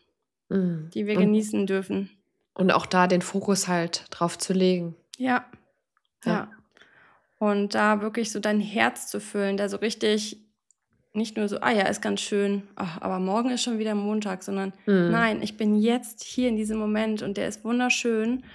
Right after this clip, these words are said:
Speaker 1: Ich hab
Speaker 2: und ich
Speaker 1: gesunde
Speaker 2: füll
Speaker 1: Kinder.“
Speaker 2: jetzt, genau,
Speaker 1: Ja,
Speaker 2: „ich füll
Speaker 1: ja.
Speaker 2: jetzt grad mein Herz wirklich mit dieser Dankbarkeit und Liebe.“ Und wenn man das macht, ähm, das verändert auch die Sicht auf die Dinge, die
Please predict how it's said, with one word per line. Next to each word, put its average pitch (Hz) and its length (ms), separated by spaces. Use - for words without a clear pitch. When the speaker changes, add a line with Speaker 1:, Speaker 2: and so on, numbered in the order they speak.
Speaker 1:
Ich - 80
hab 185 100
Speaker 2:
und 208 160
ich 202 120
Speaker 1:
gesunde 220 80
Speaker 2:
füll 247 100
Speaker 1:
Kinder.“ 196 440
Speaker 2:
jetzt, - 180
genau, 226 240
Speaker 1:
Ja, 226 80
Speaker 2:
„ich - 100
füll - 180
Speaker 1:
ja. 254 60
Speaker 2:
jetzt 240 140
grad 220 240
mein 208 120
Herz 233 440
wirklich 233 280
mit 214 160
dieser 208 200
Dankbarkeit 214 640
und 190 180
Liebe.“ 202 500
Und 190 260
wenn 196 100
man 202 160
das 214 240
macht, - 520
ähm, 196 680
das - 180
verändert - 800
auch 220 220
die 214 160
Sicht 208 300
auf 190 100
die 202 160
Dinge, 202 280
die 196 420